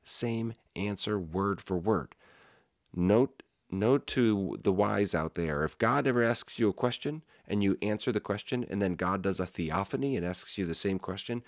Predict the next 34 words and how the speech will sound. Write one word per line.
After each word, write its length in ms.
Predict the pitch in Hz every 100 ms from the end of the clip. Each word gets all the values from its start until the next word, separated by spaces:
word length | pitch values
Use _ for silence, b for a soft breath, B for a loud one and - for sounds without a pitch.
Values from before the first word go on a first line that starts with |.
| B B B
think 400 | - - 156 160
twice 300 | 156 151 135
before 320 | - 107 113 104
just 180 | 104
giving 200 | - 92
the 120 | 90 87
exact 300 | 85 80 -
same 220 | 82 76
answer. 360 | 71 - - - B B B
There 140 | 113 -
seems 280 | 196 208 -
to 80 |
be 180 | 139 135
perhaps 600 | 127 107 120 135 - -
some 200 | - 147
stubbornness 720 | - 139 135 127 127 123 - -
or 200 | 113 -
at 200 | 110 -
least 480 | 110 147 160 - - B B
a 80 | 104
lack 280 | 104 110 117
of 100 | 110
responsiveness 800 | - - 101 101 107 95 90 87
and 80 |
understanding 600 | 82 78 - 92 92 95 85
in 100 | 78
Elijah 480 | 73 78 82 80
here. 320 | 78 - 110 156 B B B B B B B _
And 640 | 98 95 95 92 92 92 - _ -
so 360 | - - 92
he 340 | 92 107 104 104
is 220 | - 98
effectively 680 | 107 - 87 95 92 90
demoted. 600 | 85 85 87 113 - -